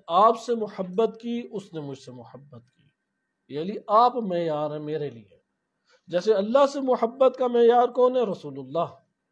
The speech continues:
جیسے قرآن کی آیت بھی ہے کہ ان کنتم تحبون اللہ فاتبعونی۔ قرآن کی آیت ہے، اللہ تعالیٰ فرماتا ہے کہ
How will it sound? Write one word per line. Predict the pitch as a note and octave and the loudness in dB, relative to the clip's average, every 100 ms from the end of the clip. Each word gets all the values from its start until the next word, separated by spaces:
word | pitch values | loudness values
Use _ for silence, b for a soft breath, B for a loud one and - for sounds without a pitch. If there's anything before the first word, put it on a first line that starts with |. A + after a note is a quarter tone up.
| _ _ _ _ _ _ _ | _ _ _ _ _ _ _
جیسے | B2+ B2 D#3+ D#3+ D#3 | -20 -12 -10 -10 -12
قرآن | D3+ D3 D#3+ | -10 -8 -10
کی | E3 E3 | -6 -2
آیت | F#3+ F#3+ | -2 -2
بھی | E3+ E3 | -6 -6
ہے | B3 - _ _ _ _ _ | -8 -12 _ _ _ _ _
کہ | D#3+ F3+ G3 F#3+ - _ _ _ - | -8 -4 -2 -4 -10 _ _ _ -12
ان | E3 F#3 F3 | -10 -10 -8
کنتم | F3+ F3+ F3+ F#3+ | -8 -8 -8 -8
تحبون | F#3+ F3 - F3 D3+ E3 F3 F3+ | -6 -8 -6 -10 -10 -8 -6 -4
اللہ | F3+ F3 F3 G3+ A#3 A3+ B3+ C4+ C#4 _ _ _ _ _ _ _ _ _ _ - | -4 -4 2 6 6 4 0 -2 -6 _ _ _ _ _ _ _ _ _ _ -14
فاتبعونی۔ | C#3 - C#3 C#3 C3 C#3 C#3 B2+ A#2 A#2 _ _ | -14 -12 -12 -12 -12 -12 -12 -14 -16 -20 _ _
قرآن | C3+ C#3 E3 E3 | -12 -10 -8 -8
کی | D#3 | -8
آیت | C#3 | -8
ہے، | C3 A2+ _ _ _ - | -10 -16 _ _ _ -14
اللہ | C3 | -10
تعالیٰ | C#3+ D3 D3+ D#3+ | -8 -6 -6 -6
فرماتا | D3+ D3 D3 G3+ | -10 -12 -12 -12
ہے | A#3+ C4+ b b b b _ | -12 -14 b b b b _
کہ | - G3 G#3 | -8 -6 -6